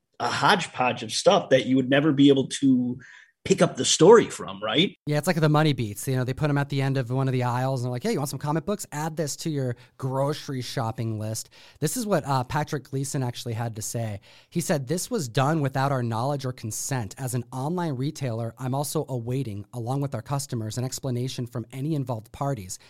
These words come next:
Speaker 2: But then he also went out of his way to say, after finding out, you know, further information, seeing Bleeding Cool,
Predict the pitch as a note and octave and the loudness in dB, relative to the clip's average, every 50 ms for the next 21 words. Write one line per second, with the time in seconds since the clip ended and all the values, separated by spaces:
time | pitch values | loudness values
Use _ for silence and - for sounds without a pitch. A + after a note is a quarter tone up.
0 | - - - - - _ _ - C3+ A#2+ - G#3 A#3+ C4 F#3+ B2+ A2 G#2 - _ | -20 -20 -20 -20 -20 _ _ -6 -6 -4 0 2 2 2 2 2 0 -4 -6 _
1 | _ _ _ _ - E3 D#3 D#3+ A3+ A#3 - - A3+ F#3 F3 D#3+ D#3 D3+ D3 C#3 | _ _ _ _ -6 -2 0 0 0 0 0 0 0 2 2 2 2 2 2 0
2 | C3+ B2+ A#2 B2 C3 B2+ B2 A#2+ - - C3+ B2+ B2+ B2+ - - C3+ B2 A2+ - | -2 -2 -2 -2 -2 -2 -2 -4 -2 -2 -2 -2 -2 -2 -4 -4 -2 -2 -4 -6
3 | _ _ _ _ - D#3 D3 C#3+ C#3 C#3 C3+ C3 B2+ B2+ B2 A#2 A#2 - - _ | _ _ _ _ 2 2 4 4 2 0 0 0 2 2 2 2 0 -4 -10 _
4 | _ _ _ - C3 B2 A#2 A2 A2 - - D3 C#3 B2+ C3+ C3+ B2+ A#2+ - C3+ | _ _ _ -8 -6 -4 -4 -4 -6 -4 -2 -2 0 2 0 0 -2 -2 -2 -2
5 | A2+ A#2+ A#2 A#2 A2+ - B2+ A#2+ - - C3 C3 B2+ C3 C3 A#2 A#2 B2 A#2+ A2+ | -2 -2 -2 -2 -2 -4 -4 -4 -4 -4 -2 0 0 0 0 -2 -2 -4 -4 -2
6 | A2+ A2+ - - D#3+ D3+ B2+ A#2 A2 | -4 -4 -4 0 0 2 2 0 0